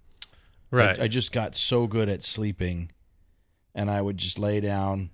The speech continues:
Speaker 2: look at the back of my eyelids, obviously, but focus on that so that my eyes, instead of,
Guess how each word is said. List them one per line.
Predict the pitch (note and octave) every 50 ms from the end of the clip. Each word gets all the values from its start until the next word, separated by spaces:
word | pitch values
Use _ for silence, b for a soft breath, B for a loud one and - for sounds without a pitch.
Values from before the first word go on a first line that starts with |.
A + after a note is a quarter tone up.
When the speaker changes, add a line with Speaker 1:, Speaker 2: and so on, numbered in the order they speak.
| - - -
Speaker 2:
look | G#2 A#2 C3+ C3
at | C#3+ A#2
the | A2+ A#2+
back | F#2 G2 G#2+ G2+ G2+ G#2 -
of | G#2+
my | G2 G2 F#2+
eyelids, | F#2 F#2 F#2+ G2+ G2 G2+ G2+ G2 F#2+ -
obviously, | G#2 G2 G2+ G2 G#2 G#2 - A2
but | G2+ G2 F#2+
focus | - - - G#2+ G2+ G#2 A#2+ A2+ -
on | C3 C3 C3+
that | C#3+ C#3+ D3 C#3+
so | - - A2+
that | G2 G#2 -
my | G#2 G#2 F#2 G2+
eyes, | G2+ G2+ G2+ G#2 G#2 G2+ - - - b b b b b b b b b
instead | - B2 A2 - - - - A#2+ B2+ B2+ B2
of, | A#2+ A2 A2 A2 G#2+ G2+ G2 F2+ E2 E2